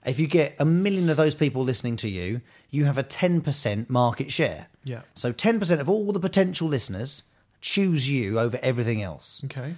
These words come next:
Speaker 1: Ten percent is a very, very good number.
Speaker 2: Yeah, a
Speaker 1: That
Speaker 2: million people listening. Wow.
Speaker 1: Well, no, it doesn't matter. No, ten percent of whatever audience size is.
Speaker 2: Yeah.
Speaker 1: So whether it's a thousand people or a million people, it doesn't matter. Ten percent is ten percent.
Speaker 2: Okay.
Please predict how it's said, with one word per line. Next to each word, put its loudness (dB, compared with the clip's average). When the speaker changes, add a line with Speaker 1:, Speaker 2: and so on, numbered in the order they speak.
Speaker 1:
Ten 2
percent 0
is -10
a -2
very, 2
very 0
good -4
number. -6
Speaker 2:
Yeah, -8
a -16
Speaker 1:
That 4
Speaker 2:
million 2
people -2
listening. -6
Wow. -4
Speaker 1:
Well, 8
no, 6
it 0
doesn't 2
matter. 2
No, 2
ten 4
percent 2
of 0
whatever 0
audience 0
size -2
is. -6
Speaker 2:
Yeah. -4
Speaker 1:
So -6
whether 2
it's -2
a -4
thousand 2
people 0
or 0
a 2
million 0
people, -6
it -2
doesn't -4
matter. -8
Ten -2
percent -2
is -6
ten -2
percent. -2
Speaker 2:
Okay. -10